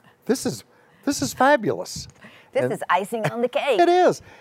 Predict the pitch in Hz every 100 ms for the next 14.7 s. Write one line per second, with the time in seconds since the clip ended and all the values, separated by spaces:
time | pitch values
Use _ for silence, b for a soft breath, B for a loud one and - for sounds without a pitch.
0 | - 226 240 254 202 247 262 262 233 262
1 | 202 - 247 247 - 226 220 101 - B
2 | B _ 170 175 185 196 131 - _ _
3 | _ 127 - 214 202 135 123 131 120 -
4 | 92 - 71 - - - _ _ _ B
5 | B B B 139 123 156 135 110 - -
6 | 135 151 110 123 - 113 104 107 104 92
7 | 92 107 127 104 78 - 80 76 87 -
8 | _ _ _ B B B _ - 104 110
9 | - 113 110 - 90 78 90 117 _ _
10 | b b b b _ 104 101 98 - 98
11 | 101 101 92 101 - 110 104 98 95 98
12 | 101 95 92 - - - - 117 131 127
13 | 127 123 135 131 101 80 71 - 139 -
14 | - 131 127 104 80 73